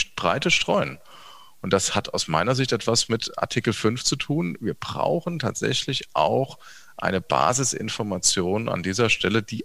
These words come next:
auch die Informationen umschließt, die nicht hundert Prozent nur die eigenen Vorstellungen umfasst.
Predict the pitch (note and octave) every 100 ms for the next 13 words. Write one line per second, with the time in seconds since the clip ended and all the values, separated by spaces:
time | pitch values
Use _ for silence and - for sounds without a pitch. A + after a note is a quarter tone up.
0 | - - B2+ D3 - C3 C3 A#2+ B2 A2
1 | - G#2+ G#2+ G2 - F#2+ G#2 - - -
2 | - - A#2 G#2+ A#2+ E3+ - E3 D#3 -
3 | A#2+ - A#2 A#2 G#2+ - D2+ G2+ G#2+ F#2+
4 | - F2+ - D2+ E2 C#2+ - - -